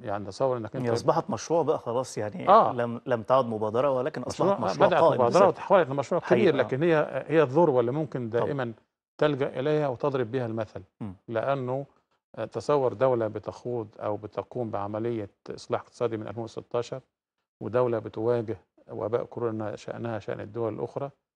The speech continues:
Speaker 1: ودولة في هذا التوقيت نفسه قادرة على أن تقدم مشروع بهذا الحجم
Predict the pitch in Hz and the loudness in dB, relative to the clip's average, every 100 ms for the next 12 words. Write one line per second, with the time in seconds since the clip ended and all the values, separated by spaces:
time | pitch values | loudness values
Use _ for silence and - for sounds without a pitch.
0 | _ _ - 107 156 165 143 - 127 160 | _ _ -10 0 2 2 0 -4 -4 -4
1 | 147 - 131 - 151 - 143 - 147 147 | -4 -6 -6 -6 -10 -6 -8 -6 -6 -6
2 | - 117 120 139 113 113 - 131 135 139 | -4 -2 0 0 0 -2 -4 -6 -6 -10
3 | 208 _ _ 120 - 139 123 117 110 - | -14 _ _ -12 -2 -2 -2 -8 -10 -8
4 | 131 117 110 127 117 107 143 139 | -6 -4 -4 -4 -4 -4 -10 -10